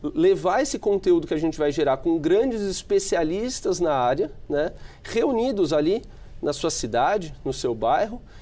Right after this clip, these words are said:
Eles estarão reunidos assistindo num telão, por exemplo, no, em computadores, né, e ao mesmo tempo interagindo entre si e interagindo com a gente que vai estar aqui em Brasília com os especialistas, né?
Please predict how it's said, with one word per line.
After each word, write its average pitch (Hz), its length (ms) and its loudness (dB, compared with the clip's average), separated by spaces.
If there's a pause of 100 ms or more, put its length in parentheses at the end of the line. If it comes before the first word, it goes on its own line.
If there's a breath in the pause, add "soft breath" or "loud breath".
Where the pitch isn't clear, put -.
(120 loud breath)
Eles 196 160 -2
estarão 156 340 2
reunidos 202 540 0
assistindo 202 840 -2 (440 loud breath)
num 170 200 2 (160)
telão, 147 520 2
por 131 180 0
exemplo, 131 540 2
no, 120 360 -2
em 120 40 -2
computadores, 131 880 -2
né, 160 240 -2 (440)
e - 60 0
ao 269 80 2
mesmo 196 240 0
tempo 170 240 -2
interagindo 131 680 0 (120)
entre 214 360 0
si 220 380 -6
e 196 60 -2
interagindo 202 680 0
com - 80 -4
a 185 80 2
gente 151 240 0
que - 60 -14
vai 175 100 0
estar 170 160 -2
aqui 175 300 -4 (280 loud breath)
em 165 120 2
Brasília 156 440 0 (320 loud breath)
com 170 340 0 (140)
os 165 200 0
especialistas, 170 1040 -2
né? 135 220 -2